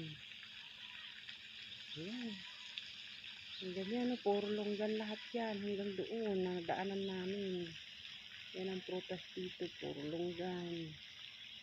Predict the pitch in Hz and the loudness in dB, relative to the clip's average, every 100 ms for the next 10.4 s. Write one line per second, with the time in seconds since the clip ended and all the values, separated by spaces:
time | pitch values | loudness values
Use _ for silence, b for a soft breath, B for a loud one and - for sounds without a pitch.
0 | - - - - - - - - - - | -10 -10 -8 -8 -8 -8 -8 -8 -8 -10
1 | - - - 151 - - - - - - | -10 -10 -8 -8 -6 -6 -6 -8 -6 -8
2 | - - - - 175 165 175 175 165 160 | -6 -6 -6 0 0 4 4 6 6 4
3 | 160 170 170 170 160 160 165 180 185 - | 4 2 4 2 4 4 4 2 0 -2
4 | - - - - - - - - - - | -6 -8 -8 -10 -10 -8 -6 -6 -8 -10
5 | - - - - 165 - - 202 208 226 | -10 -10 -10 -10 -10 -8 -2 0 2 2
6 | 247 262 247 - - - - - - - | 4 4 2 -2 -6 -8 -8 -8 -8 -8
7 | - - - - - - - 123 - 160 | -6 -4 -4 -4 -4 -4 -2 -2 -2 -2
8 | 170 170 180 170 170 170 165 - - 165 | 0 2 4 4 2 0 -4 -6 0 2
9 | 160 160 165 160 - 175 196 226 233 - | 2 2 0 0 -2 -2 -2 -4 -6 -4
10 | 202 196 - 180 | -4 -2 -2 -4